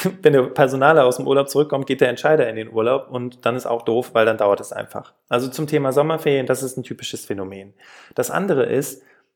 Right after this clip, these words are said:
wenn du seit drei Wochen noch nichts gehört hast, kann es tatsächlich sein, dass deine Bewerbung noch im internen Prozess liegt und die noch geprüft wird. Vielleicht haben die einen Bewerbungsschluss und sammeln erstmal ganz viele Bewerbungen. Vielleicht geht die Bewerbung durch mehrere Hände. Vielleicht gibt es eine studentische Aushilfe oder einen Praktikanten oder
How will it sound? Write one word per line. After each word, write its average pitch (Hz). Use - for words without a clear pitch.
wenn 135
du 151
seit 135
drei 135
Wochen 139
noch 120
nichts 120
gehört 135
hast, 139
kann 180
es 190
tatsächlich 123
sein, 110
dass 117
deine 120
Bewerbung 113
noch 120
im 123
internen 127
Prozess -
liegt 123
und 117
die 117
noch 120
geprüft -
wird. -
Vielleicht 139
haben 143
die 135
einen 131
Bewerbungsschluss 139
und 110
sammeln 139
erstmal 117
ganz 110
viele 107
Bewerbungen. 101
Vielleicht 131
geht 147
die 156
Bewerbung 135
durch 127
mehrere 123
Hände. 147
Vielleicht 117
gibt -
es 131
eine 120
studentische 123
Aushilfe 127
oder 113
einen 107
Praktikanten 127
oder 110